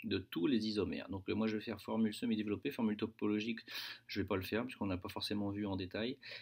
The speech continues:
et le nom de tous les isomères, donc ça on va voir ensemble. Et enfin, identifier l'isomère utilisé dans l'expansion. Alors on vous dit ici, donc au niveau des conseils, donc analyser donc, la formule brute et en déduire si c'est un, si c'est un alcane. Si c'est le cas, écrire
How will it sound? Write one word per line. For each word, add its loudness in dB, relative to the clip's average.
et 4
le 6
nom 8
de 4
tous 2
les 6
isomères, 2
donc 0
ça -2
on 2
va 2
voir 0
ensemble. -2
Et -2
enfin, -2
identifier 0
l'isomère 2
utilisé -2
dans -2
l'expansion. -6
Alors 12
on 10
vous 8
dit 8
ici, 4
donc 2
au 6
niveau 6
des 2
conseils, 4
donc 2
analyser 6
donc, 0
la 2
formule 2
brute 2
et 2
en 2
déduire 0
si -2
c'est 0
un, 0
si -2
c'est 2
un 2
alcane. 2
Si -2
c'est -2
le 0
cas, 2
écrire 0